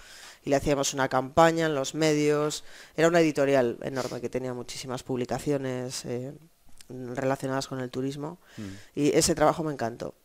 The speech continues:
Speaker 1: Pero vinieron unos muy grandes y lo compraron y
Speaker 2: La his-
Speaker 1: dijeron, "Europa fuera".
Speaker 2: La historia clásica, ¿no?
Speaker 1: Exacto.
Speaker 2: Y de, de un día para otro se
Speaker 1: Donde
Speaker 2: acabó.
Speaker 1: no tienes nada que decidir, porque además yo iba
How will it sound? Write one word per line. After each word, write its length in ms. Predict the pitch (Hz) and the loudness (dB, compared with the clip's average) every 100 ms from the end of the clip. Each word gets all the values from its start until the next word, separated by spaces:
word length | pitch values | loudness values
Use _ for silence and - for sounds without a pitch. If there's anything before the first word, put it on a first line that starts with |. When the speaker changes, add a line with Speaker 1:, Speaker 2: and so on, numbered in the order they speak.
| _ _ _ | _ _ _
Speaker 1:
Pero 340 | 170 208 254 | 6 6 2
vinieron 540 | 185 143 139 139 151 | -4 -4 0 0 -2
unos 200 | 151 151 | -2 -6
muy 160 | 147 151 | -2 2
grandes 600 | 156 185 214 269 277 - - | 4 4 2 0 -2 -8 -6
y 340 | 147 135 135 | -4 -2 -2
lo 120 | 135 | -2
compraron 540 | 131 131 160 185 247 285 | -2 0 4 4 4 -2
y 80 | 165 | 0
Speaker 2:
La 0 | |
his- 60 | |
Speaker 1:
dijeron, 340 | 156 - 156 156 | 0 4 6 6
"Europa 320 | 151 190 202 | 6 8 8
fuera". 380 | 180 147 117 - _ - | 6 4 4 0 _ -2
Speaker 2:
La 120 | 113 | -2
historia 300 | - 120 104 | 2 2 4
clásica, 360 | 107 110 98 98 | 2 0 2 2
¿no? 160 | 127 131 | 0 -2
Speaker 1:
Exacto. 400 | 139 139 117 117 | -2 -2 -4 -2
Speaker 2:
Y 40 | |
de, 100 | 104 104 | -2 -2
de 180 | 113 113 | -2 0
un 60 | |
día 120 | 117 117 | 4 4
para 160 | 110 | 6
otro 180 | 127 143 | 6 6
se 60 | 156 | 4
Speaker 1:
Donde 160 | 156 | 6
Speaker 2:
acabó. 140 | 160 175 | 6 6
Speaker 1:
no 40 | |
tienes 400 | 180 170 165 - | 6 6 4 4
nada 300 | 165 160 156 | 4 8 8
que 80 | 143 151 | 8 4
decidir, 240 | 156 185 | 6 4
porque 140 | 170 | 6
además 240 | 143 147 143 | 4 4 4
yo 120 | 147 | 4
iba 400 | 151 151 139 131 | 8 8 8 4